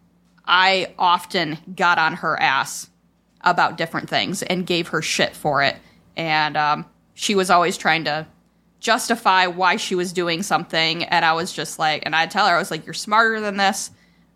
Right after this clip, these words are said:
How do you think this is going to go? Um, these three things are what's going to happen if you don't stop." And, um, it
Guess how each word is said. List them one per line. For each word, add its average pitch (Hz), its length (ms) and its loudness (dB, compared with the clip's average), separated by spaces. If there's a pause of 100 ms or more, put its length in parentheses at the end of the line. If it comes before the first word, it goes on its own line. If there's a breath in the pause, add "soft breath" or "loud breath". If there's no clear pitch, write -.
(180)
How 208 260 2
do 208 80 0
you 208 120 0
think 196 200 0
this 196 160 -2
is 185 80 -8
going 175 220 0
to 175 60 -2
go? 160 460 4 (260)
Um, 156 320 2 (640 soft breath)
these 233 300 -2
three 220 220 0
things 196 300 0
are 196 100 2
what's 175 260 2
going 175 340 -2
to 196 40 -2
happen 196 380 0
if - 220 -8
you 170 80 -10
don't 165 300 -4
stop." - 500 -4 (800)
And, 180 520 2
um, 180 400 2 (260)
it 175 200 -2